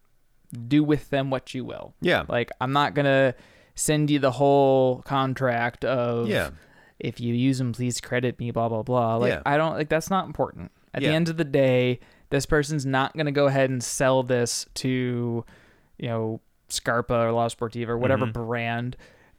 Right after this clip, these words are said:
Speaker 1: and make a ton of money. It's just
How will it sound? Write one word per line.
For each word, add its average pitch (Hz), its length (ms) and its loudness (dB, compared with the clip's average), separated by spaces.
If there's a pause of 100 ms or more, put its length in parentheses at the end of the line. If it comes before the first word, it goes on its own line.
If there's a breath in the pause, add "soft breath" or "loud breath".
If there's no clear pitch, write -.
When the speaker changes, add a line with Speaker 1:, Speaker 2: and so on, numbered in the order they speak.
(120)
Speaker 1:
and 120 520 -2
make 127 200 2
a - 40 -4
ton 131 200 -2
of 120 40 -4
money. 117 380 -4 (320)
It's 139 300 -2
just - 560 -2